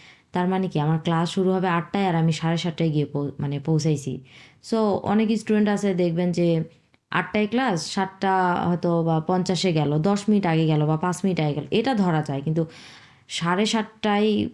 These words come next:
যদি কেউ গিয়ে বসে থাকে, তাহলে আধ ঘন্টা আগে, তার মানে কি অনেক আগে গেছে সে। So নির্দিষ্ট সময়ের আগে এগুলোকে বলা, এগুলো বলার সময় হচ্ছে জিও কথা ব্যবহার করব।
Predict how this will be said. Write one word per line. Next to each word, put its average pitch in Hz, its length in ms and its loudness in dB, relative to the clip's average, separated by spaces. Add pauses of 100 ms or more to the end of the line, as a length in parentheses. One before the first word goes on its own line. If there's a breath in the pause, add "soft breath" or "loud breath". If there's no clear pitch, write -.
(120)
যদি 185 240 2
কেউ 196 200 2
গিয়ে 175 200 2
বসে 165 320 2
থাকে, 160 300 -2
তাহলে 165 300 0
আধ 170 340 -2
ঘন্টা 160 340 2
আগে, 143 260 -2
তার 175 200 -2
মানে 180 180 0
কি 165 80 -2
অনেক 175 420 2
আগে 175 240 0
গেছে 139 300 -4
সে। 127 180 -8 (420 soft breath)
So - 200 -4
নির্দিষ্ট 190 560 0
সময়ের 180 560 0 (220)
আগে 165 400 0 (680 soft breath)
এগুলোকে 208 500 2
বলা, 156 340 2 (140)
এগুলো 180 340 2
বলার 170 280 2
সময় 165 320 0
হচ্ছে 170 220 0
জিও 190 260 0
কথা 165 240 -2
ব্যবহার 143 300 -2
করব। 135 220 -6